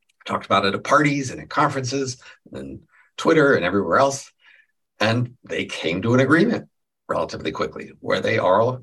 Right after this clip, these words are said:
all on board and could see they were all on board with the new stance everybody was supposed to agree with. And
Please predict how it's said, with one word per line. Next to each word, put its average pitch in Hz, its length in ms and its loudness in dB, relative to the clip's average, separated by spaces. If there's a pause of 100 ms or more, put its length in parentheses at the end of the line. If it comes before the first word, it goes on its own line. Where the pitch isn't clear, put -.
all 107 240 0
on 151 140 0
board 104 240 2
and 131 100 -4
could 151 100 -8
see 226 140 -2
they 104 100 0
were 78 200 -4
all 90 160 -2
on 104 100 -4
board 117 340 -4
with 101 240 -6 (360)
the 101 280 -2
new 104 300 -2
stance 107 540 -8
everybody 87 340 -6
was 110 140 -6
supposed - 240 -4
to 151 80 0
agree 156 180 2
with. - 180 0 (1160)
And 123 260 -2